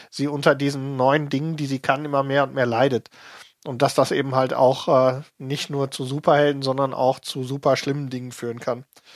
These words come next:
Ähm, über das Ende wollen wir jetzt eben, wollen wir besser nicht sprechen, vor allem weder des Spoilerns wegen noch der Tatsache, dass es ein bisschen, naja, ich war auch nicht so, entschuldige Jan, ich hab dich getreten, ähm, dass es eben ein bisschen,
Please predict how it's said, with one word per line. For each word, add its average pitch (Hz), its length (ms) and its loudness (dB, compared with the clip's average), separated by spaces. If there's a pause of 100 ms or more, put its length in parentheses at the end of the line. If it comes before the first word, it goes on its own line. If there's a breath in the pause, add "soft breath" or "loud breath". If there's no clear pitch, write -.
(600 loud breath)
Ähm, 190 260 4 (160)
über 226 200 4
das 190 160 2
Ende 214 360 2
wollen 196 240 4
wir 190 40 2
jetzt 185 160 -2
eben, 180 360 -8 (160)
wollen 190 200 4
wir 160 100 6
besser 156 240 2
nicht 185 180 -4
sprechen, 226 380 -4
vor 170 160 -4
allem 160 280 -4
weder 156 280 6
des 143 180 -6
Spoilerns 175 540 0
wegen 156 260 -4
noch 143 300 -2
der 135 200 0
Tatsache, 147 460 4
dass 135 160 2
es 143 140 -6
ein 131 200 -4
bisschen, 139 680 0
naja, 127 380 2 (180)
ich - 140 -8
war 104 100 6
auch 123 80 4
nicht 139 160 0
so, 135 100 2
entschuldige 127 460 0
Jan, 113 260 -2
ich - 80 -8
hab 170 140 -4
dich - 160 -10
getreten, - 420 -6 (560 loud breath)
ähm, 127 300 4 (120)
dass 123 200 4
es 143 140 -8
eben 123 420 -4
ein 127 220 -4
bisschen, 127 340 -4